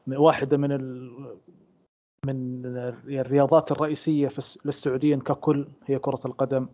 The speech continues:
آه، فعلى حسب علمي إنه من ضمن الاشتراطات الفيفا إنه يكون في، آه، ملاعب تدريب مرتبطة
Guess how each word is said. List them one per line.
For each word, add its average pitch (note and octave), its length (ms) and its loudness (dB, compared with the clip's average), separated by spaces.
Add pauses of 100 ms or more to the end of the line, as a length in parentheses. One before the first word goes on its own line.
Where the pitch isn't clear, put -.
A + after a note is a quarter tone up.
(580)
آه، A#2+ 880 -2
فعلى C#3+ 960 2
حسب D#3 360 2
علمي D#3 240 6
إنه C3+ 200 0
من C3+ 160 0
ضمن D3+ 280 2
الاشتراطات C#3 1000 -2
الفيفا D3 380 0
إنه C#3 200 -2
يكون C#3+ 340 0
في، C3+ 380 0
آه، A#2+ 160 -4
ملاعب B2+ 380 4
تدريب C3+ 440 -2 (100)
مرتبطة B2+ 580 -4